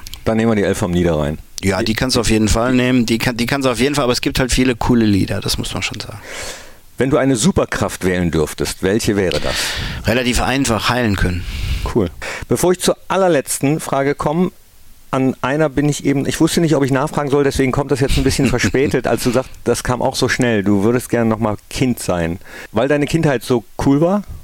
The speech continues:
Speaker 2: Ja. Ich muss ganz ehrlich sagen, wir, wie unsere Kinder heute aufwachsen, ich glaube, dass unsere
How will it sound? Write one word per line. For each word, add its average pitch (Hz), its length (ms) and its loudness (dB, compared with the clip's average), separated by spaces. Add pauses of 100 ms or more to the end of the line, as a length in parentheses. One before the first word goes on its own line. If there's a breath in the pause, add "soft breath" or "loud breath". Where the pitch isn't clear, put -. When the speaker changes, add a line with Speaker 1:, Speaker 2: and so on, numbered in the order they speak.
Speaker 2:
Ja. 110 160 0 (760 loud breath)
Ich - 80 -6
muss 120 100 -2
ganz 131 140 2
ehrlich 131 200 2
sagen, 135 360 0
wir, 127 420 4
wie 123 120 2
unsere 123 240 2
Kinder 131 260 -2
heute 120 220 2
aufwachsen, 120 400 0
ich 104 80 -2
glaube, 123 240 2
dass 120 160 0
unsere 113 420 4